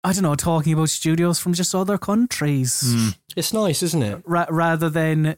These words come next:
Speaker 1: you know, an American company or a U K based company or a Japanese company. I think, like, the European games industry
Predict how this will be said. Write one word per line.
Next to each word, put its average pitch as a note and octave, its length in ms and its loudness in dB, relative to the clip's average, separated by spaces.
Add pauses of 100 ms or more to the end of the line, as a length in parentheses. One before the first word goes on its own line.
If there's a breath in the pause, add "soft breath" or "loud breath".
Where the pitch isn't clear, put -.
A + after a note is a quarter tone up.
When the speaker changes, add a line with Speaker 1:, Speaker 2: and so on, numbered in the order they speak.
(120)
Speaker 1:
you D3+ 120 0
know, C3+ 180 0
an D3 140 0
American C3+ 420 0
company C3 480 -2
or C#3 140 0
a B2 40 -2
U B2+ 240 0
K B2 200 -4
based C3 260 -4
company C#3 640 0 (240 soft breath)
or C3 80 0
a B2+ 40 2
Japanese C#3 540 0
company. C3 560 0 (560 loud breath)
I D#3+ 80 -2
think, F#3+ 260 0
like, D#3+ 220 -2
the D#3+ 80 -2
European E3+ 1000 0
games D#3+ 300 0
industry C#3+ 640 -2